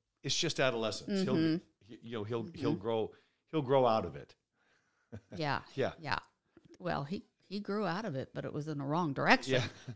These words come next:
Speaker 2: <laughs> you know? But
Speaker 1: Well, a-, a-, and, and that's what, so, so today though, today when he says these things,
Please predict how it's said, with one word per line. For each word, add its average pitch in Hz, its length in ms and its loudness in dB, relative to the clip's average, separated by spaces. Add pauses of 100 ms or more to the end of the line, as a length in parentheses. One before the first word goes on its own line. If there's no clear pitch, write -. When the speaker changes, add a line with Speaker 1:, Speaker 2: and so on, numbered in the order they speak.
Speaker 2:
<laughs> - 0 -
you 202 140 -2
know? - 440 8 (920)
But 165 160 4
Speaker 1:
Well, 147 200 8
a-, 170 240 -2
a-, 170 200 0
and, 156 120 0
and 151 240 0
that's 156 240 2
what, 151 260 0 (160)
so, 151 320 0 (220)
so 151 240 0
today 147 540 -2
though, 90 320 -6 (240)
today 127 420 -2
when 131 240 -4
he 104 240 -6
says 90 520 -4
these 87 260 -10
things, 80 500 -14